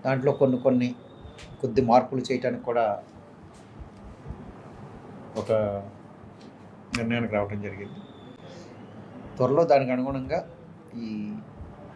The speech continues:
మాస్టర్ ప్లాన్ అనేది వాడపల్లి దేవస్థానానికి శాంక్షన్ చేయడం జరుగుతుంది. ఈ లోపులో కూడా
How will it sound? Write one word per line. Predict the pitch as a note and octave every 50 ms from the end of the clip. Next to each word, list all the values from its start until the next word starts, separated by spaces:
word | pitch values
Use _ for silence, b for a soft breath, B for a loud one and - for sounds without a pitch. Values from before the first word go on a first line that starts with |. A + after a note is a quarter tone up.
| - -
మాస్టర్ | A2+ A#2 B2+ B2+ - - C3+ -
ప్లాన్ | C#3 B2+ B2+ B2+
అనేది | B2 B2 C3+ C#3 C#3 D#3 D#3+ D#3+ - - - - - - - - - - - - - - - - -
వాడపల్లి | B2 B2+ B2+ B2+ B2 B2+ B2+ A#2+
దేవస్థానానికి | C3 B2+ B2+ B2 - - - C3 B2+ B2 B2 A#2 - - A2 G2 - - - - - - - - - B B B B B B - - - - - - - - - - - - - - - - - - - - - -
శాంక్షన్ | - C3 B2 B2 - C3+ A#2 B2+
చేయడం | B2 B2 C3 A#2+
జరుగుతుంది. | A#2 B2 A#2 A#2+ - - A#2+ B2 C3 E3+ F3 - - - - - - - - - - - - - - - - - - - - - - - - - -
ఈ | D#3+ D#3+
లోపులో | D#3+ F3 F3 E3 E3 E3+ F3
కూడా | - - E3+ E3+ F#3 G#3+ A3+ -